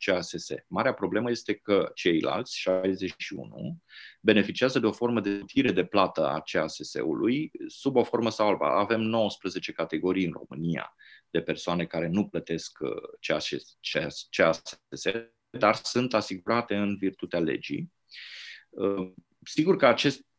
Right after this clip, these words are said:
fapt, transformă sistemul de sănătate din România, are un profil social foarte, foarte pregnant.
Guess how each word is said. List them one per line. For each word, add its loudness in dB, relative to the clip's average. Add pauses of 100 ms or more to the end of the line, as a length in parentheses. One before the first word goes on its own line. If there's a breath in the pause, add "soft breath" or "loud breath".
(480)
fapt, 4
transformă 6
sistemul 2
de 2
sănătate 0
din 0
România, -4 (320)
are 0
un 2
profil 2
social 4
foarte, 6 (100)
foarte 2
pregnant. 2